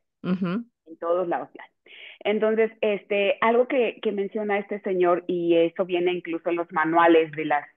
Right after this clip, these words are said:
Speaker 2: de la técnica de barras, donde dice que por cada vez que tú le corres las barras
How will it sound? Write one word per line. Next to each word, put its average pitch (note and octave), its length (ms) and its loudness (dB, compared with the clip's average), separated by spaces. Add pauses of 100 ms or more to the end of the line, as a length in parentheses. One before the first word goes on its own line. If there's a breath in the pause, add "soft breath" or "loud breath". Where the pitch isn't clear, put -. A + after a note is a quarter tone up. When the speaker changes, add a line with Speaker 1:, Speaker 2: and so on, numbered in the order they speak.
Speaker 2:
de D3+ 240 -4
la C#3+ 460 0 (520)
técnica E3 380 4
de D3+ 100 4
barras, D3 280 0 (720 soft breath)
donde G3 220 4
dice G3 340 0
que A3+ 120 2
por - 280 -2
cada A3 320 4
vez A3 200 -2
que G3 120 -8
tú G#3 180 -8
le A3+ 240 -4
corres F#3+ 380 0
las E3+ 220 -6
barras E3 400 -4